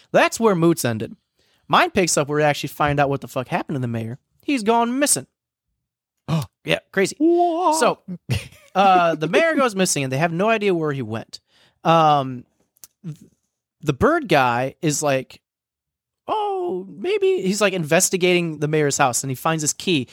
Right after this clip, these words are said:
Speaker 2: Real
Speaker 1: And he's
Speaker 2: quick,
Speaker 1: like, "Oh."
Speaker 2: real quick. Duck guy.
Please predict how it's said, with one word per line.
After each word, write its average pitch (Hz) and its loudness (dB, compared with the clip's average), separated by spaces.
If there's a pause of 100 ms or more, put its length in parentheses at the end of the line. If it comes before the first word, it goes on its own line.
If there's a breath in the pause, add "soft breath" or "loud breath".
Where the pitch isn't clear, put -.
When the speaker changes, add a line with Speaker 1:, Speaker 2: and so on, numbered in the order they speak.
Speaker 2:
Real 139 6
Speaker 1:
And 175 0
he's 131 6
Speaker 2:
quick, - 0
Speaker 1:
like, - -2
"Oh." 123 4
Speaker 2:
real 127 4
quick. 156 2 (1120)
Duck 101 0 (100)
guy. 95 -4